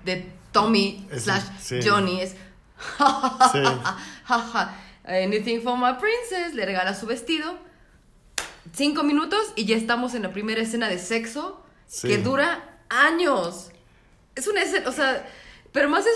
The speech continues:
Speaker 1: un diálogo estúpido como de secundaria de, "Ok, ya me puse el vestido, ay, me voy a ir a tomar una siesta, ah, creo que te voy a acompañar". Y de repente Danny, el personaje que no sabíamos <laughs> que era neurodivergente, que es un protégé al que le pagan su renta,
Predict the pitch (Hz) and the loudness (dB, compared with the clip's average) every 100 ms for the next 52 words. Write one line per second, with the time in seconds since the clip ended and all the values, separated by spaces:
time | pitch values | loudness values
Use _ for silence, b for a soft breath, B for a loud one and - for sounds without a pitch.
0 | 466 415 359 359 359 381 - 240 - - | 4 4 2 2 0 -2 -2 -4 -6 -8
1 | 240 294 311 311 254 196 190 190 202 202 | -6 -4 -4 -4 -4 -4 -4 -6 -4 0
2 | 185 202 214 196 185 240 320 180 - B | 0 0 -2 -4 -2 -2 -2 -4 -4 B
3 | B B 208 285 370 349 339 240 196 - | B B -2 0 0 -4 -4 -4 -6 -6
4 | 185 208 302 - - b b b - 214 | -6 -4 -6 -10 -20 b b b -4 0
5 | 226 226 233 233 339 415 359 262 233 247 | 0 0 0 2 4 4 2 2 2 2
6 | 226 220 254 320 415 - 165 - - 196 | 0 -2 0 0 0 0 -2 0 2 2
7 | 170 240 247 415 269 214 214 214 208 196 | 2 -2 -2 -2 0 2 2 0 -2 -2
8 | 190 247 302 196 151 196 202 196 196 226 | -2 0 0 0 -2 -4 -4 -4 -4 -4
9 | 226 - 202 233 277 302 196 190 - - | -4 -2 -2 0 -2 -2 -4 -4 -4 -4
10 | 196 202 226 214 208 226 233 214 214 226 | -4 -4 -4 -4 -4 -4 -4 -2 -2 -2
11 | - - 277 - 254 240 240 240 240 220 | -2 2 2 4 2 4 2 2 2 2
12 | 220 226 226 254 254 B B B B 214 | 2 0 2 2 0 B B B B 0
13 | 226 247 240 226 196 214 214 220 208 185 | 0 -2 -2 -2 -4 -4 -4 -4 -4 -6
14 | 180 175 196 220 180 180 185 220 330 453 | -2 -2 -2 -4 -6 -4 -2 -2 -2 -4